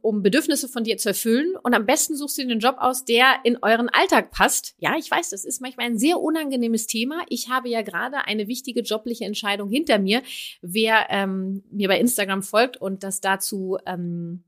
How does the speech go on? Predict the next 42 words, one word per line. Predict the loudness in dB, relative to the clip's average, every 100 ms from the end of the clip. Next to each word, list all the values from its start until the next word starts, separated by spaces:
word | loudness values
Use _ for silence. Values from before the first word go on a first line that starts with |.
| _
das | -8 -4
I |
G | -4 -4
T | 0
V | 2
dazu | 2 2
geguckt | -2 -2 -4 -2
hat, | -4 -4 -8 -8
an | -4
dieser | -2 -2
Stelle, | -2 -4
ich | -2 2
habe | 2 2
mich | -2 -4 -10
von | -8 -4
meinem, | -2 -2 -4
äh, | -6 -6
Job | -2 -2 -4 -8 -12
als | -10
Moderatorin | -6 -6 -6 -4 -2
bei | -4
Kabel | -2 0 2
eins | 2 2
getrennt. | -2 -4 -4 -4 -6 -20 -20 -20 _
Aus | 4 4 4 2
vielen | 0 6 8 8
Gründen, | 2 0 -2 -2 -2
äh, | -4 -6
die | -6 -8
viel | -6 2 2 2
mit | -2 2
meiner | 2 2 -2
bedürfnisorientierten | -2 -2 -2 -6 -6 -8 -8 -10 -12
Elternschaft | -12 -10 -10 -10 -10 -10
zu | -6 -8
tun | -4 -4 -2
haben, | -2 -2
nämlich | -2 -2 -4 -6
der | -6
Präsenz | -8 -8 0 2 2 2 -4 _ _ _ _ _ 0
als | 0 2 0 -2 -4 _ _ _ -12
Frau | -8 0 4 4 2